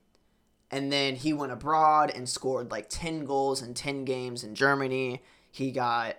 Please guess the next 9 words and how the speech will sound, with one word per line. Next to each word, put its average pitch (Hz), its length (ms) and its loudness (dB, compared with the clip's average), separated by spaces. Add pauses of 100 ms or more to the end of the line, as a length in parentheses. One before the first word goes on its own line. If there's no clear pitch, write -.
uh, 107 340 -4 (560)
what 127 160 0
is 117 120 -8
it? 107 320 -10 (640)
Uh, 120 360 -2
you 160 140 0
know, 170 120 0
like, 165 180 -4
the, - 220 0